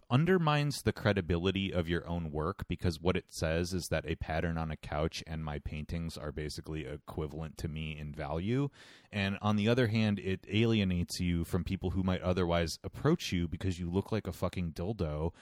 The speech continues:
while you're walking around. And I think it's useful to have, like, a variety of people to talk to and, like,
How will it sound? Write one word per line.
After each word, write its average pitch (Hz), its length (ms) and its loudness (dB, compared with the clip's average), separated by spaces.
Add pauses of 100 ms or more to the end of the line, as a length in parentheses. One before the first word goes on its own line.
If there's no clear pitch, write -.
(180)
while 95 200 4
you're 90 120 4
walking 82 380 2
around. 104 560 0 (1200)
And 131 280 8
I 120 80 8
think 127 260 6
it's - 160 4
useful 107 560 6
to 110 120 4
have, 104 200 6
like, 107 160 6
a 98 60 4
variety 104 580 6
of 98 140 0
people - 340 -2
to - 120 -2
talk - 340 0
to 92 240 6
and, 85 240 0
like, 85 140 0